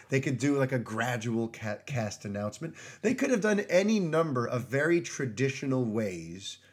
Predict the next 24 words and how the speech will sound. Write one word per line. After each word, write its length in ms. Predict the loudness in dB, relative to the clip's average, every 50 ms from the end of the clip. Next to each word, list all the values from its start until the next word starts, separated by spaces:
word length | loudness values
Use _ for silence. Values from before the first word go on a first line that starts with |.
| _ -6
to 80 | -4 -2
get 220 | 0 -2 -2 -2
the 80 | 0 0
news 360 | 2 2 2 2 0 0 -2
out 300 | -4 -4 -4 -6 -8 -12
there. 240 | -14 -14 -14 -16 _ _ _ _ _ -20 -20 _ _ -6
But 140 | -4 -2 -2
instead 500 | -2 -4 -6 -6 -8 -10 -10 -10 -6 -6
of 220 | -6 -6 -6 -6
doing 340 | -4 -2 -2 -2 -2 -4 -4 -6
that, 340 | -8 -8 -10 -10 -10 -12 _ _ _ -20 -20 -20 -20 _ _ -10
James 540 | -6 -2 -2 0 2 2 0 0 -2 -4
Gunn 280 | -2 0 2 2 2 2
himself 1080 | 0 -2 0 2 2 2 2 0 0 -2 0 4 6 6 6 6 4 -2 -8 -18 -20 _ -20 -20 -8
said, 220 | 0 2 2 6
"Hey, 160 | 6 6 6
world, 440 | 6 6 8 10 10 10 8 8 4 -6 -16 -20 -20 _ _ _ _ _ _ 0
these 240 | 2 4 4 6 4
are 60 | 2
the 100 | 0 -2
people 380 | 0 0 0 0 0 0 0 0
in 80 | 0
the 80 | -2 -4
cast. 560 | 0 2 4 6 6 4 4 0 -8 -12 -16